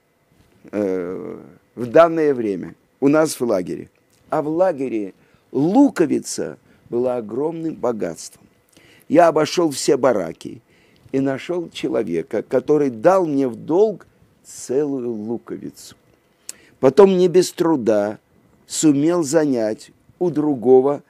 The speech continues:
столовую ложку сахара. Чтобы полностью выполнить мицву, желательно послать пуримский подарок торжественно и через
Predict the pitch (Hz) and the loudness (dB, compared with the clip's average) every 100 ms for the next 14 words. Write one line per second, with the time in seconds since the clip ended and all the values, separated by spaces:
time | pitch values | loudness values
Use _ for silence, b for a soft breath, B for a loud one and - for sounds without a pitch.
0 | _ _ _ _ - - - 131 120 123 | _ _ _ _ -14 -14 -6 -4 -2 -4
1 | 127 165 151 143 147 131 104 101 127 113 | -4 -4 -6 -6 -8 -8 -6 -4 -4 -4
2 | - 104 104 - - 78 - - - _ | -20 -16 -14 -12 -10 -12 -12 -20 -20 _
3 | _ _ _ _ _ _ _ b b b | _ _ _ _ _ _ _ b b b
4 | - - 123 120 165 175 131 - 120 151 | -16 -4 -2 0 0 0 0 -4 -2 -2
5 | 139 117 107 101 92 131 147 - - 98 | -2 -2 -4 -6 -8 0 0 0 -4 -4
6 | 90 - b b b - 110 139 165 180 | -6 -6 b b b -8 2 4 4 2
7 | 151 117 107 98 - 143 - 139 160 120 | 0 -4 -4 -4 -2 -2 -2 0 2 2
8 | - - b b b - 160 165 143 110 | 0 -20 b b b -10 0 2 2 -2
9 | - 131 131 - 160 147 220 247 175 135 | -8 0 0 4 4 6 6 6 4 0
10 | _ _ _ _ _ _ _ _ _ _ | _ _ _ _ _ _ _ _ _ _
11 | 107 92 90 85 123 208 - - 165 147 | -6 -6 -8 -2 4 4 4 -2 -4 -4
12 | 131 117 - _ _ - 160 - 170 165 | -8 -10 -16 _ _ -12 -12 -4 -2 2
13 | 170 147 | 0 -2